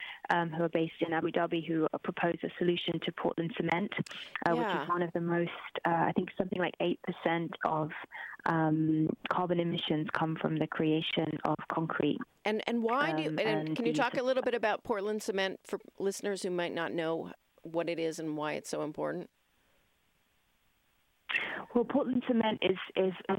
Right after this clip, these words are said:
Speaker 1: what makes concrete, um, and that is, uh, one of the, the fundamental building materials.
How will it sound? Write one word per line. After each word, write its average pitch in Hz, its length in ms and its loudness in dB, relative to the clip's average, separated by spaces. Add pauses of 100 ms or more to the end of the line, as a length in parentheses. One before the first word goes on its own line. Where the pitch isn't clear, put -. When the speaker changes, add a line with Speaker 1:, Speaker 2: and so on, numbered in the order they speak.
Speaker 1:
what 190 180 2
makes 180 280 -2
concrete, 185 460 -4 (200)
um, 170 480 0
and 170 440 0 (100)
that 180 240 2
is, 175 220 2 (240)
uh, 160 300 2
one 170 160 2
of 165 140 -6
the, 165 280 0 (140)
the 226 80 0
fundamental 170 540 -2
building 165 340 0
materials. 160 500 2